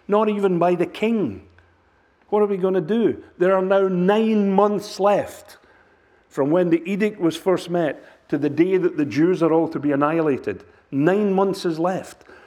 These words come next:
And nobody, not even the king, can change that. What's going to happen? How do we possibly resolve this?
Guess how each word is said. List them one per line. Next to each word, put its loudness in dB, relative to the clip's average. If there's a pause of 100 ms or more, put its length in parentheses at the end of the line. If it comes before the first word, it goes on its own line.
(240)
And 2
nobody, 0
not 0
even -2
the 0
king, -2 (320)
can 0
change 0
that. -2 (440)
What's 0
going 0
to -2
happen? -4 (520)
How 2
do -2
we 0 (200)
possibly 0 (300)
resolve 0
this? -6